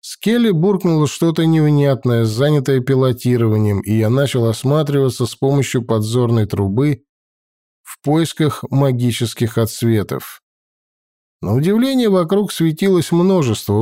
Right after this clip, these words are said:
отблесков. Какие-то устройства, светильники, инструмент. Все отметки тусклые и мелкие, явно не принадлежащие Скелле, они просматривались лишь в непосредственной близости –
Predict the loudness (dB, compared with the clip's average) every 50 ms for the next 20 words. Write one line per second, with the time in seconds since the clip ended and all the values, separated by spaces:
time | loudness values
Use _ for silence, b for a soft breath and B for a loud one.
0 | 2 0 0 -2 -4 -4 -6 -6 -8 -10 -10 -12 -12 -12 -18 -20 _ _ _ _
1 | _ _ _ _ _ _ _ _ _ _ _ _ _ -10 -8 -6 -4 -4 -4 -2
2 | -2 -2 -2 -4 -4 -2 0 0 0 0 0 -2 -2 -4 -4 -4 -2 -2 0 0
3 | -2 -2 -2 0 0 2 2 2 2 0 -2 -2 -2 -2 -2 -2 -2 -2 -2 0
4 | 0 0 0 0 0 0 0 -2 -4 -8 -16 _ _ _ _ _ _ _ _ _
5 | _ _ _ _ _ _ _ _ _ _ _ -14 -6 -2 0 2 2 2 2 2
6 | 2 2 2 0 0 -2 -2 -2 0 0 0 0 0 0 0 0 2 2 2 2
7 | 2 2 2 2 2 2 2 2 0 0 -2 -2 0 0 2 2 2 2 2 2
8 | 2 2 2 2 2 2 2 2 0 0 2 2 2 0 0 0 0 0 0 0
9 | 0 0 0 -2 -2 -2 -2 -2 -2 -4 -8 _ -4 -2 0 2 2 2 2 2
10 | 2 0 0 0 0 2 2 0 0 -2 -2 -2 -2 -2 -2 0 0 0 0 0
11 | 0 0 0 2 2 0 0 -2 -4 -6 -4 -2 0 0 0 0 0 0 2 2
12 | 2 2 2 0 0 -2 -2 -2 -2 -2 0 -2 -2 -2 0 0 2 2 2 2
13 | 2 2 2 2 2 0 0 0 -2 -4 -6 -6 -6 -4 -4 -4 -6